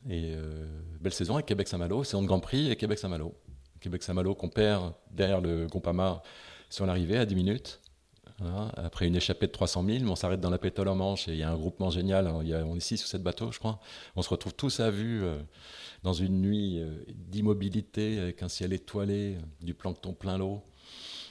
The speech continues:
C'était magnifique et ça redémarre au hasard. On se retrouve le matin dans la lumière naissante, là, euh, à croiser, euh,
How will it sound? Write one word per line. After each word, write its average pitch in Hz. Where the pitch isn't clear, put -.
C'était -
magnifique 101
et 85
ça 87
redémarre 92
au 90
hasard. 95
On 87
se -
retrouve 92
le 87
matin 85
dans 92
la 85
lumière 87
naissante, 98
là, 90
euh, 76
à 78
croiser, 90
euh, 76